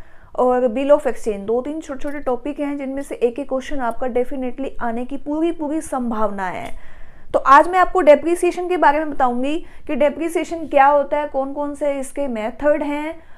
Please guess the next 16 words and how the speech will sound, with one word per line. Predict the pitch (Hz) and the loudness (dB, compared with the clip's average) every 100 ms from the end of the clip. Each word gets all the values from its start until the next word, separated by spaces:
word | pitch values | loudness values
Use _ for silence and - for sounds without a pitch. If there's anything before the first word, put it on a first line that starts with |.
| - - | -12 2
और | 262 262 254 269 | 4 6 4 0
journal | 233 254 254 285 320 | 0 0 0 2 0
entry | 330 330 359 | 0 2 2
क्या | 330 302 | 4 4
बनती | 302 302 294 320 | 4 0 -4 -2
है | 311 | -2
और | 302 | -2
calculation | 311 302 302 320 330 | -4 -4 -6 -8 -6
paper | 311 285 320 | -4 -2 -2
में | 320 339 | -2 -4
किस | 330 311 302 | -4 -4 -2
तरह | 277 269 | -2 -2
से | 320 311 - | -2 -2 2
आ | 269 254 | 2 2
जाती | 196 175 170 | 0 -4 -6
है। | 147 | -6